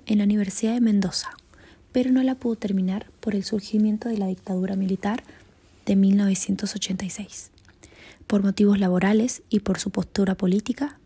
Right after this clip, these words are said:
viaja a Buenos Aires a trabajar en el Congreso de la Nación. Y cuando retorna, ya no puede continuar estudiando psicología porque la carrera ya estaba cerrada. Por estas razones,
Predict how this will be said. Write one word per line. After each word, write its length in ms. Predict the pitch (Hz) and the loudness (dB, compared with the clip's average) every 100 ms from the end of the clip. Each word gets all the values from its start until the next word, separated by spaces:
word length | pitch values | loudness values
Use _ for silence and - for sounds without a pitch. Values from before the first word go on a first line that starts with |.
| - | -4
viaja 280 | 277 277 302 | -2 -2 0
a 40 | |
Buenos 360 | 240 196 190 202 | 0 2 0 -2
Aires 320 | 208 262 - - | -2 -4 -6 -10
a 100 | - | -8
trabajar 480 | - 180 165 208 202 | -4 -4 -4 -4 0
en 80 | 202 | 0
el 100 | 180 | 0
Congreso 460 | 180 180 180 - | -2 0 -2 0
de 60 | 190 | 0
la 80 | 175 | 0
Nación. 360 | 175 - 175 - - - - - - - - | -2 -2 -4 -8 -20 -20 -20 -20 -20 -12 0
Y 80 | 269 | 2
cuando 280 | 285 285 294 | 6 6 6
retorna, 560 | 294 - 233 262 277 - - - | 4 2 4 4 4 -4 -18 -6
ya 180 | - | 4
no 140 | 269 262 | 6 6
puede 260 | 240 226 | 6 4
continuar 400 | 220 196 196 190 | 4 2 2 2
estudiando 400 | 180 - 185 175 | -2 0 2 2
psicología 600 | 180 190 180 175 - 277 302 - | -2 -2 -2 -2 0 -2 -2 -2
porque 280 | 208 196 190 | 0 2 2
la 80 | |
carrera 460 | 180 185 185 208 262 - | 2 0 0 -2 -4 -4
ya 200 | - 202 | -2 -2
estaba 320 | - 208 202 | -2 -4 -2
cerrada. 400 | - - - - _ _ _ - _ - - - - - - | -4 -4 -8 -10 _ _ _ -20 _ -20 -20 -20 -20 -20 -4
Por 140 | 208 185 | 0 0
estas 240 | - 190 | -2 -4
razones, 540 | - - 262 294 - | -2 2 4 4 0